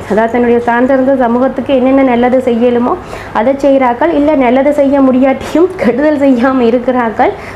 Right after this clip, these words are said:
உண்மையிலேயே அவங்களுக்கு தினமும் அட்சய திருதியை தான். உம், என்னென்னு சொல்லி சொன்னால் புண்ணியங்களை பெருக்கிறதுக்கு முடியாட்டி பாவங்களை செய்யாம இருக்கிறதே சிறப்பு. அன்றைய நாள்ல நாங்கள் வழமை போல அந்த உப்பு மஞ்சளும் வந்து தங்கத்துக்கு நிகரா சொல்லப்படுற ஒரு விஷயம்.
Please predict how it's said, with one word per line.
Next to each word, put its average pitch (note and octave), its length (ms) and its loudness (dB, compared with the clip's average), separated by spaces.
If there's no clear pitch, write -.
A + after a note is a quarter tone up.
உண்மையிலேயே C4+ 480 2
அவங்களுக்கு B3 400 0
தினமும் C4 340 2
அட்சய B3 300 0
திருதியை G#3 420 0
தான். F3 200 0
உம், G#3 300 2
என்னென்னு B3 320 0
சொல்லி B3+ 160 0
சொன்னால் C4+ 360 0
புண்ணியங்களை C#4+ 540 2
பெருக்கிறதுக்கு C4 640 0
முடியாட்டி B3+ 520 0
பாவங்களை D4 500 0
செய்யாம C4 420 0
இருக்கிறதே A#3 440 0
சிறப்பு. G#3+ 440 -4
அன்றைய C4 320 2
நாள்ல C#4+ 280 2
நாங்கள் C#4 420 2
வழமை C4+ 260 2
போல C4+ 260 0
அந்த C4+ 140 2
உப்பு C4 240 0
மஞ்சளும் C4 500 2
வந்து C4 140 2
தங்கத்துக்கு C4+ 500 0
நிகரா B3+ 360 2
சொல்லப்படுற A#3+ 520 -2
ஒரு G#3 140 0
விஷயம். G3 400 0